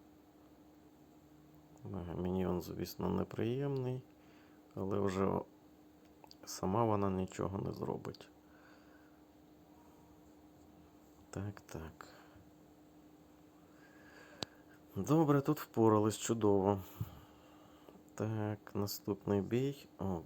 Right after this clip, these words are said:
Даркфізер. Ой, ця неприємна. Підпалює Дарк, Хел. Ну, від Хел захист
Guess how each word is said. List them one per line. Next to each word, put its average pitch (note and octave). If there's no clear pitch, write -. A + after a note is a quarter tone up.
Даркфізер. A2
Ой, F#2+
ця F#2+
неприємна. E2+
Підпалює G2
Дарк, G2
Хел. G2
Ну, A2+
від F2+
Хел A2
захист G2